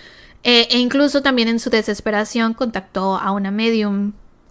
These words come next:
La medium le dijo que el cuerpo de Brian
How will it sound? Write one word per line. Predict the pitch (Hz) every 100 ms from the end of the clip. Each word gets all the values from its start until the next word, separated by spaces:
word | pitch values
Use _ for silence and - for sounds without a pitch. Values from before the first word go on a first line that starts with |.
| -
La | 233
medium | 226 220 220 226
le | 233
dijo | 214 202 208 208
que | 196
el | 190
cuerpo | 202 196 214
de | 208
Brian | 202 208 214 196 190 208